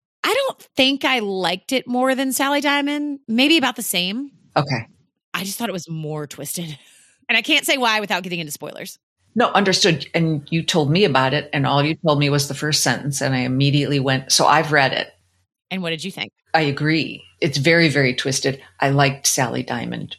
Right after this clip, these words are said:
Speaker 2: better.
Speaker 1: I think there's more hope and redemption in Sally Diamond.
Speaker 2: Oh, <laughs> okay. Yes.
Speaker 1: Even though people in the U S still thought the ending was very bleak.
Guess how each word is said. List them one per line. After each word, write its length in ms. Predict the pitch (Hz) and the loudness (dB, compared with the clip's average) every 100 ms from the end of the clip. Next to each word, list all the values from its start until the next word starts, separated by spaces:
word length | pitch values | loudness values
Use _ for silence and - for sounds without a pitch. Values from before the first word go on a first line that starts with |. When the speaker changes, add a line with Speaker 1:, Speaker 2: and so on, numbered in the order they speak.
| - | -4
Speaker 2:
better. 420 | 98 69 - - _ - - - 220 | -4 -4 -8 -12 _ -20 -20 -10 -6
Speaker 1:
I 140 | 294 | -4
think 160 | 440 453 | -2 0
there's 240 | 349 233 | 0 0
more 560 | 226 220 226 220 214 190 | 0 2 2 2 0 -2
hope 520 | - 208 190 214 - - - | -6 -2 0 0 -4 -12 -4
and 160 | 202 185 | -2 -2
redemption 720 | 180 151 160 156 - 226 226 | -4 -4 -4 -2 -2 0 0
in 160 | 247 254 | 2 0
Sally 360 | 262 254 269 | 0 0 0
Diamond. 460 | 269 277 285 311 311 _ _ 254 | 0 0 -2 -4 -10 _ _ 0
Speaker 2:
Oh, 240 | 233 156 | 2 2
<laughs> 40 | |
okay. 520 | 147 147 - - - 165 - | 0 -2 -4 -8 -6 -8 -8
Yes. 520 | 147 139 - - - - | -6 -6 -4 -4 -4 0
Speaker 1:
Even 540 | 330 349 349 311 277 | 2 2 0 0 2
though 480 | 262 254 262 254 240 | 2 2 2 0 0
people 500 | - 233 - 233 233 | -2 -4 0 2 2
in 180 | 220 214 | 0 -2
the 80 | 202 | -2
U 180 | 196 185 | -2 0
S 240 | 185 196 | 0 0
still 460 | - - 196 180 185 | -2 -2 -2 0 -2
thought 280 | 196 180 175 | 0 -2 -2
the 120 | 160 | -6
ending 440 | 170 170 170 175 | -6 -4 -4 -4
was 160 | 165 160 | -6 -6
very 220 | 160 156 | -4 -6
bleak. 480 | 151 156 220 - | -4 -4 -4 -8